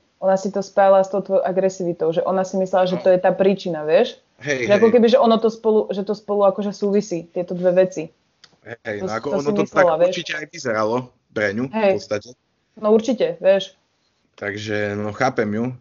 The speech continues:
Speaker 2: chápem ju. Ale ja som sa jej, ale vieš, ja jej nevysvetlím, že som proste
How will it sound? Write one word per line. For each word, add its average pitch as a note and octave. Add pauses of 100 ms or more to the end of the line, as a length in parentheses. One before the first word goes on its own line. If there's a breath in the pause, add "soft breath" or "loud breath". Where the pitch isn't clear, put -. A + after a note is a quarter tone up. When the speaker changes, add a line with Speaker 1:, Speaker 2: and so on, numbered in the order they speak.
(140)
Speaker 2:
chápem A2
ju. A2 (500)
Ale A2+
ja C3
som C3
sa C3+
jej, B2 (200 loud breath)
ale C#3
vieš, E3
ja C3+
jej D3
nevysvetlím, A2+
že G#2+
som G2+
proste G2+